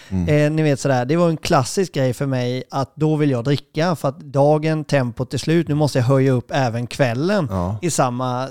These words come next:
Speaker 2: nivå.
Speaker 1: Ja.
Speaker 2: Men, och jag har sagt till honom, jämför det med hösten, liksom. Att, att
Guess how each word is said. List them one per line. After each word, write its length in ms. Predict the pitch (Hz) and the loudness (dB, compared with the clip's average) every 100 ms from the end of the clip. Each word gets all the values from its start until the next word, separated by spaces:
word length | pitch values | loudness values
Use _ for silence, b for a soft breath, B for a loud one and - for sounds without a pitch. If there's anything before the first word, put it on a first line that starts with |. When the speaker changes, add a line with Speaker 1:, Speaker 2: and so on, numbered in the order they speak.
| 165 | -10
Speaker 2:
nivå. 500 | 160 143 120 107 113 b b b b b | -6 -6 -6 -8 -12 b b b b b
Speaker 1:
Ja. 160 | 90 | -4
Speaker 2:
Men, 180 | 170 190 - - _ | 0 0 -2 -14 _
och 120 | 190 180 | 2 4
jag 80 | |
har 40 | 202 | 4
sagt 240 | 190 165 | 2 0
till 100 | 185 | 2
honom, 200 | 170 147 | 2 2
jämför 360 | 185 175 131 139 | 2 0 0 -2
det 80 | 139 | 0
med 140 | 151 | 2
hösten, 440 | 147 - - 285 254 | 2 2 -2 -6 -6
liksom. 420 | 120 - 110 104 - | -8 -8 -10 -12 -6
Att, 240 | 151 147 - | -4 -4 -6
att 340 | 160 147 - | -6 -6 -12